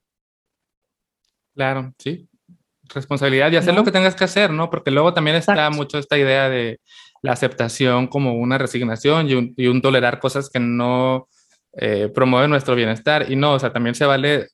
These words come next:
Speaker 1: que el, a través de un autoconocimiento y, es decir, hasta aquí pongo límites, esto no,
Speaker 2: Claro.
Speaker 1: no me gusta, entonces voy a esta otra parte o lo que sea.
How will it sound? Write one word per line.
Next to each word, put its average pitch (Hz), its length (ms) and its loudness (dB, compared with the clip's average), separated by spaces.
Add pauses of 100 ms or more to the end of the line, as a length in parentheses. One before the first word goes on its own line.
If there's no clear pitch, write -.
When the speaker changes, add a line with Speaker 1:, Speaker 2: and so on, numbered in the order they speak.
Speaker 1:
que 131 100 -2
el, 120 220 -6 (140)
a 127 120 -10
través 123 280 0
de 143 60 2
un 143 100 0
autoconocimiento 131 1120 -2
y, 110 340 -10
es 123 100 -14
decir, 120 440 -6
hasta 127 220 -8
aquí 175 300 0
pongo 131 240 -2
límites, 143 520 0
esto 117 480 -4
no, 113 120 -2
Speaker 2:
Claro. 190 520 -4
Speaker 1:
no 117 80 -6
me 120 100 0
gusta, 156 300 0
entonces 123 300 -6
voy 120 240 -4
a 113 60 -4
esta 123 160 -8
otra 120 220 -12 (280)
parte 113 360 -6
o - 40 -8
lo 113 120 -14
que - 80 -16
sea. - 200 -18